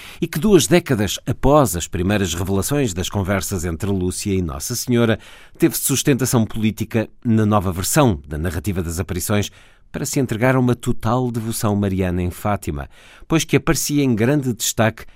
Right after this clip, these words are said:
a consagração da Rússia ao Imaculado Coração de Maria. Um sumo pontífice, a quem o sempre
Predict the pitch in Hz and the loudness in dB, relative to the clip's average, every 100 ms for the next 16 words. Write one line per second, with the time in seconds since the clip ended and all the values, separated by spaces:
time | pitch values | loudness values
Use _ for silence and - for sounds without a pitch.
0 | _ - 104 - 131 - 113 117 127 110 | _ -10 -4 0 2 2 0 0 0 0
1 | 107 98 117 - - 65 - _ 95 95 | 0 0 -4 -4 -8 -10 -14 _ -2 -2
2 | 87 92 101 107 95 - 110 101 90 67 | 0 -2 -2 -2 -2 -2 -4 -2 -4 -4
3 | 78 76 65 55 62 - - - - - | -6 -6 -10 -14 -20 -20 -20 -20 -20 -18
4 | - 101 - 107 90 73 - 80 - 135 | -8 -6 -4 -4 -4 -6 -8 -8 -4 -6
5 | - 71 - - - - - 117 156 135 | -4 -8 -10 -16 -20 -12 -6 0 2 2
6 | 165 135 120 113 | 2 2 2 0